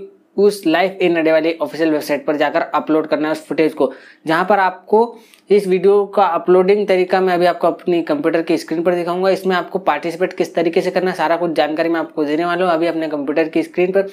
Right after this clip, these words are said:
तो उससे पहले मैं आपको कुछ जानकारी बता दूँ कि जो वीडियो आप बनाएंगे उसमें किसी भी तरीके का फिल्टर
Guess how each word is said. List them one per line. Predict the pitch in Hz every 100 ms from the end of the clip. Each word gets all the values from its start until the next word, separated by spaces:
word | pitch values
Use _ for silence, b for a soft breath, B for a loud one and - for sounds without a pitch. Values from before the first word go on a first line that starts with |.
| B B B
तो | 190
उससे | 190 220
पहले | 214
मैं | 214
आपको | 196 202
कुछ | 202
जानकारी | 165 156 170 202
बता | 185 180
दूँ | 190 196 B B -
कि | 208
जो | 160 214
वीडियो | 220 214 226
आप | 175 190
बनाएंगे | 170 165 175 196 202
उसमें | 202 196
किसी | 180 190
भी |
तरीके | 190 185 185
का | 180
फिल्टर | 151 160 185